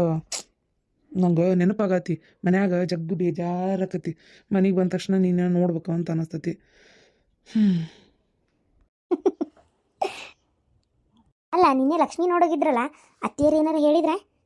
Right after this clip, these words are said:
Speaker 2: ಮನಿಗ್ ಬಂದು?
Speaker 1: ಹೇಳೋದೇನು, ಹುಡುಗನ ಇಲ್ಲಿ ಬಂದಿದ್ದ, ಹುಡುಗಿಗ್ ಲಕ್ಷ್ಮಿ ಇಷ್ಟ ಆಗ್ಯಾಳ.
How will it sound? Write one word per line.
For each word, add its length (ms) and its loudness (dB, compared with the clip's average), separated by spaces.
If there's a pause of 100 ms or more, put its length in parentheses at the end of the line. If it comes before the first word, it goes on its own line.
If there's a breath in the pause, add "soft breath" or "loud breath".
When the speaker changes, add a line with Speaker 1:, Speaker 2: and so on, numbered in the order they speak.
(120)
Speaker 2:
ಮನಿಗ್ 200 4
ಬಂದು? 260 4 (1160)
Speaker 1:
ಹೇಳೋದೇನು, 560 6
ಹುಡುಗನ 300 0
ಇಲ್ಲಿ 160 2
ಬಂದಿದ್ದ, 300 -4 (560 loud breath)
ಹುಡುಗಿಗ್ 300 -4
ಲಕ್ಷ್ಮಿ 260 -6
ಇಷ್ಟ 200 -8
ಆಗ್ಯಾಳ. 220 -2